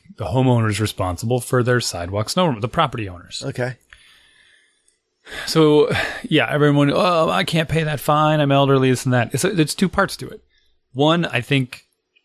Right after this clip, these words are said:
Speaker 1: they should be held responsible, which means, sure, if you don't have a sidewalk, you're not responsible, which is ridiculous in some ways, right? I don't even, <laughs> I don't have a sidewalk in front of my house. I go clear other people's sidewalks. Uh,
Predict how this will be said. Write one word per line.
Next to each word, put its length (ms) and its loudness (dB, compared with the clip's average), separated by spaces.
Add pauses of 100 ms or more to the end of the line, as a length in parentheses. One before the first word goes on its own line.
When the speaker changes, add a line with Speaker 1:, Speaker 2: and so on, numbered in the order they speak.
(360)
Speaker 1:
they 260 0
should 200 -4
be 160 2
held 240 -2
responsible, 600 -2
which 180 -2
means, 480 -2
sure, 240 0
if 160 -8
you 60 -6
don't 200 0
have 80 0
a 40 0
sidewalk, 480 0
you're 100 0
not 100 2
responsible, 540 0
which 160 -2
is 180 -8
ridiculous 880 -4 (180)
in 120 -14
some 200 -2
ways, 360 -10
right? 180 -12 (100)
I 80 -2
don't 120 -2
even, 120 -2 (120)
<laughs> 120 -14
I 60 2
don't 100 2
have 100 2
a 40 -4
sidewalk 800 -8 (340)
in 100 -18 (100)
front 140 -6
of 40 -4
my 160 4
house. 240 -4
I 80 0
go 140 -2
clear 200 -2
other 140 0
people's 240 -8
sidewalks. 400 -10 (1300)
Uh, 440 -2